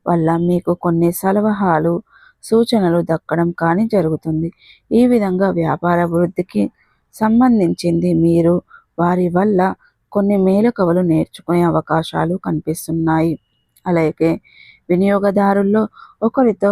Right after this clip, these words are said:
ఒకరికి గొడవ జరిగే అవకాశాలు కూడా లేకపోవచ్చు. అంటే ఒకరి వల్ల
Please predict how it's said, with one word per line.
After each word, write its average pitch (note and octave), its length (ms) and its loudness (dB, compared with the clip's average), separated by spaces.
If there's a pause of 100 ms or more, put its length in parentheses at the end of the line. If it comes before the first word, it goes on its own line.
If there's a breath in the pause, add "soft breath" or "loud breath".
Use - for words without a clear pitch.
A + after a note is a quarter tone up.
(120)
ఒకరికి E3+ 400 -4
గొడవ E3+ 360 0
జరిగే E3 400 -2
అవకాశాలు D#3+ 760 -4
కూడా E3 340 0 (480 soft breath)
లేకపోవచ్చు. F#3 880 0 (140)
అంటే F3 340 0 (440 soft breath)
ఒకరి G3+ 360 0
వల్ల D#3+ 320 0